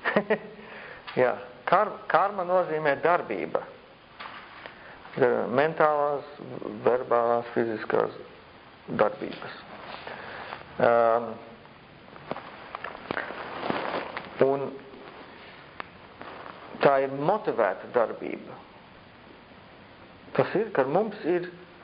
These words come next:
e, e, ka prāts iedarbina,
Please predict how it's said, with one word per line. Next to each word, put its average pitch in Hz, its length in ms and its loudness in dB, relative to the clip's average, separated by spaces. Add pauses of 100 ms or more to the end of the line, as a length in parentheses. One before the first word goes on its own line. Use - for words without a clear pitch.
(220)
e, 135 120 0
e, 73 1300 2
ka 113 160 2
prāts 190 680 2 (2250)
iedarbina, 120 800 0